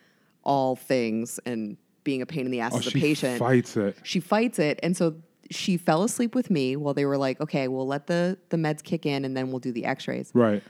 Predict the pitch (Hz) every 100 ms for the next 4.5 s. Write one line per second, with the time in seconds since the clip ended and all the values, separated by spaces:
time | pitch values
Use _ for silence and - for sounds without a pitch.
0 | - - - 165 - 170 208 - 170 -
1 | 139 143 190 - 160 147 151 151 143 143
2 | 151 - 143 143 143 147 156 - 147 143
3 | 139 139 139 143 _ - 151 147 127 123
4 | 120 123 190 -